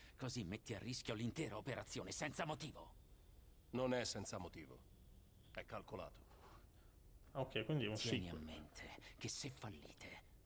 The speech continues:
Speaker 1: possiamo scordarci quei nomi. È finita.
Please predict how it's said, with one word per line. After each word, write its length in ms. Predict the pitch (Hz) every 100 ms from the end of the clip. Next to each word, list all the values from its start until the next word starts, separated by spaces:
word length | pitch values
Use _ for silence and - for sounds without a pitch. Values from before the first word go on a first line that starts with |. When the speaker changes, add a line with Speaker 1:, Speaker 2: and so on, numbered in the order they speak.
| - - - - - -
Speaker 1:
possiamo 400 | 78 - 85 82
scordarci 580 | - 98 - 104 -
quei 240 | 117 120 92
nomi. 380 | 87 80 82 - - - - - - - - - - - -
È 140 | 92 -
finita. 580 | - 98 87 - -